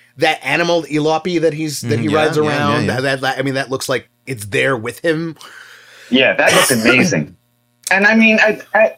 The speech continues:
Speaker 3: let's really look at what Disney's done. Uh,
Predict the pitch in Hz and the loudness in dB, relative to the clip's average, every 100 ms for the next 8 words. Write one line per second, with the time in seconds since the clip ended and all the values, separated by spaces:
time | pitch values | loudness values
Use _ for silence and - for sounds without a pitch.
0 | - 156 _ _ _ _ _ _ _ - | -8 -8 _ _ _ _ _ _ _ -4
1 | 220 240 240 220 190 165 175 127 123 151 | -2 0 0 2 4 4 2 -2 0 0
2 | - 151 147 139 - 120 123 139 147 - | 0 0 2 0 0 0 2 0 0 -6
3 | _ _ _ _ _ _ _ _ - 117 | _ _ _ _ _ _ _ _ -2 0